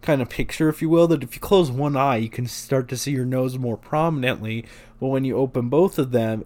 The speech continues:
it kind of, you know, just pulls it out. It's odd. You are always look-, we already read that one. The ostrich produces a booming noise, often confused with the lion roar.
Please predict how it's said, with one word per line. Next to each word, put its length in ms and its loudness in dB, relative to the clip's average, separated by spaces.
it 120 -6
kind 240 0
of, 100 -2
you 60 -2
know, 320 -2
just 300 -4
pulls 260 2
it 100 -2
out. 360 -2
It's 160 -18
odd. 400 -4
You 640 2
are 180 2
always 420 2
look-, 260 -4
we 420 -4
already 240 -4
read 200 -10
that 140 -14
one. 160 -16
The 120 0
ostrich 680 0
produces 840 -2
a 120 -2
booming 580 -2
noise, 360 -6
often 460 -2
confused 580 -8
with 100 -20
the 100 -4
lion 480 -2
roar. 320 -8